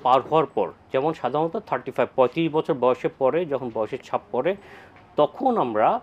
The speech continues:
বয়সের ছাপ কী ধরনের পড়েছে ফেসের উপরে, চেহারাতে, সেই অনুপাতে কিছু ট্রিটমেন্ট সাজেস্ট করি। যেমন অনেক অপশনই আসে, সারা পৃথিবীতে আছে, এবং সেই বেস্ট অপশনগুলো কিন্তু এখন আমাদের দেশেও অ্যাভেলেবল, আলহামদুলিল্লাহ। যেমন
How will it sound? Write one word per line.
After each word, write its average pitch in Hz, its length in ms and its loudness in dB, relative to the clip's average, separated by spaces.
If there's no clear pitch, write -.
বয়সের 127 460 4
ছাপ 151 180 2
কী 165 100 -2
ধরনের 190 300 4
পড়েছে 160 300 2
ফেসের 131 360 4
উপরে, 131 260 -2
চেহারাতে, 127 440 2
সেই 170 180 4
অনুপাতে 165 480 2
কিছু 139 220 -8
ট্রিটমেন্ট 135 400 -2
সাজেস্ট 104 360 -4
করি। 85 160 -8
যেমন 139 220 6
অনেক 196 140 2
অপশনই 202 300 2
আসে, - 180 -2
সারা 156 200 -4
পৃথিবীতে 160 420 0
আছে, 160 180 0
এবং 127 140 2
সেই 139 180 2
বেস্ট 147 200 4
অপশনগুলো 185 360 2
কিন্তু 190 180 4
এখন 175 140 -2
আমাদের 147 220 0
দেশেও 180 240 6
অ্যাভেলেবল, 101 440 4
আলহামদুলিল্লাহ। 98 480 -2
যেমন 147 160 4